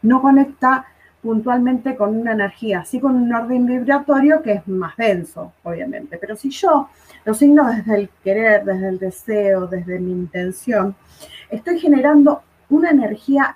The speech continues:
extra, una energía mucho más sutil. Y vamos a verlo a través de un ejemplo. Por ejemplo, el "tengo que hacer la dieta"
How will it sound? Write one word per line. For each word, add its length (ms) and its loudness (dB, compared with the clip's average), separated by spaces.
extra, 640 -6
una 180 0
energía 560 -4
mucho 320 -6
más 360 -8
sutil. 760 -4
Y 80 -6
vamos 280 2
a 80 2
verlo 200 2
a 40 0
través 260 0
de 40 0
un 100 -4
ejemplo. 460 -2
Por 140 -8
ejemplo, 420 -4
el 160 2
"tengo 420 2
que 80 -8
hacer 340 -4
la 180 -2
dieta" 480 -6